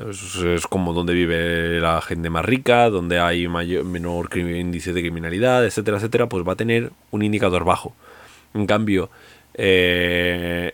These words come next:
el centro, que tiene mucha criminalidad porque hay mucho turismo, por lo tanto al final hay mucho, es criminalidad menor, menor.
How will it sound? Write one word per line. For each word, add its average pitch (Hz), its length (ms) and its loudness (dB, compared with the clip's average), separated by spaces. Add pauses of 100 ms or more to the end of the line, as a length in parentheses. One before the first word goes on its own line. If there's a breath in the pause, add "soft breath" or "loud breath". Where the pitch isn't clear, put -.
el 85 420 -4
centro, 110 400 4
que 87 80 -2
tiene 90 180 -2
mucha 87 280 -4
criminalidad 85 500 0
porque 87 180 -6
hay 92 60 -6
mucho 85 240 -8
turismo, 90 440 0
por - 120 -8
lo 87 60 -8
tanto 85 220 -6
al - 60 -8
final 82 200 -8
hay 85 60 -4
mucho, 85 320 -6 (320)
es 92 140 -8
criminalidad 85 520 0
menor, 85 360 0
menor. 82 440 0